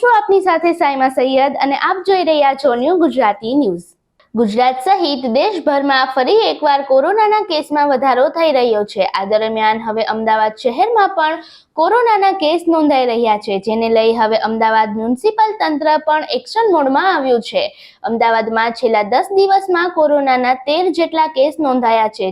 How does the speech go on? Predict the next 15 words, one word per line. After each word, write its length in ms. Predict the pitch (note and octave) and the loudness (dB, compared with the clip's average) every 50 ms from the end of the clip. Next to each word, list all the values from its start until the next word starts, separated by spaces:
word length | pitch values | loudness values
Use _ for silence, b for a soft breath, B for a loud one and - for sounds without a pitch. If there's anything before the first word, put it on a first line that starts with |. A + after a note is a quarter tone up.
| F#3+ | -4
જેને 200 | A3+ G#3 G#3+ G#3+ A3 A3 | -6 -6 -4 -2 0 0
લઈ 180 | G#3+ G#3+ A3 A3+ A#3 | 0 0 0 -2 -2
હવે 180 | A3+ A3+ A3+ A3+ - | -2 0 -2 -2 -2
તંત્ર 340 | A#3+ A#3+ A#3+ A#3 F4 A4 A4+ A4+ | -4 -4 -4 -2 -4 -4 -2 -2
પણ 280 | E4 E4+ F4 - C#4+ C#4+ | -2 -4 -2 0 0 0
એલર્ટ 260 | C4 C4+ C#4+ D#4+ - F4 E4 | 2 2 0 0 -2 -2 -2
બન્યું 320 | E4 D4+ C#4+ C4+ A#3+ A3 - - | 0 0 2 0 0 -2 -2 -4
છે. 120 | G#3 E3 E3 E3 B B B B B B B | -4 -4 -4 -6 B B B B B B B
આ 120 | G#3 G#3+ A3 - A3+ | -6 -6 -2 0 0
તરફ 340 | A3+ A#3 A#3 A#3 A#3 B3+ A#3+ | 0 0 0 -2 -2 -2 0
હવે 160 | A#3 A#3 A3+ A#3 | 0 0 0 0
પૂર્વ 240 | A#3 A#3+ A3+ A#3 A#3+ A#3 A#3 A#3 | 0 0 0 2 0 0 0 0
તૈયારીઓના 580 | A3+ A#3+ A3+ A3+ A3 A#3 A#3 A3+ A3+ A#3+ A#3 A#3+ A#3+ | 0 2 2 0 0 0 0 0 0 0 -2 -2 -2
ભાગરૂપે 560 | B3 C#4 E4+ F#4+ E4+ F4 D#4 D#4+ D4 D4 D4 C#4+ - | 0 0 0 2 0 0 -2 -2 -2 -2 -2 0 0
જૂની 400 | D4 F4+ G4 G4 F4 E4 D#4 | 0 2 2 2 2 0 0